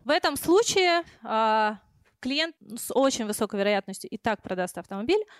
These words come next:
потому что цена высокая. Это очевидно. Мы вспоминаем все, что он к нам приехал продавать машину, да, получать за нее деньги, поэтому если цена хорошая, он продаст в любом случае.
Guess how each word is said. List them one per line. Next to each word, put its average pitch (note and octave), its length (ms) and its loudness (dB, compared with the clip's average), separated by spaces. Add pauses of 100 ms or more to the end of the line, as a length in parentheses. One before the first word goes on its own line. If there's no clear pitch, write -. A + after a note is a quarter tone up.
(140)
потому A3+ 260 -2
что G3+ 160 -10
цена A3+ 340 -4 (320)
высокая. - 600 -6 (320)
Это C#4 180 -2
очевидно. G#3 460 -8
Мы A#3 100 -4
вспоминаем A3 540 -4
все, G3 180 -6
что G#3+ 160 -8
он G3+ 80 -12
к - 60 -18
нам G3 160 -4
приехал G3+ 420 -2
продавать A3 420 -2
машину, C#4+ 360 -4
да, A#3 160 0
получать G3+ 360 -2
за F3+ 120 -12
нее F3 120 -12
деньги, D4+ 360 -2 (260)
поэтому A#3 280 -2
если - 140 -4
цена G#3+ 140 -4
хорошая, B3+ 460 0
он C#4+ 100 -4
продаст G#3+ 340 -2
в - 40 -6
любом G3+ 200 -4
случае. - 360 -10